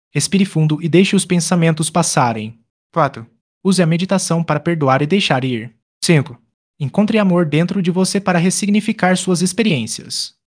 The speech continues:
O que é a meditação para curar e ressignificar o amor?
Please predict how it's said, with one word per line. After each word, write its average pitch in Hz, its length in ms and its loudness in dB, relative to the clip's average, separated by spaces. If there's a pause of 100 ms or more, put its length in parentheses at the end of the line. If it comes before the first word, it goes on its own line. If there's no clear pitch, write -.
(140)
O 208 80 -10
que 254 140 -2
é 233 40 4
a 202 60 4
meditação 180 580 0
para 196 180 0
curar 185 320 2
e 131 40 -2
ressignificar 156 720 -2
o 127 60 -2
amor? 139 380 -4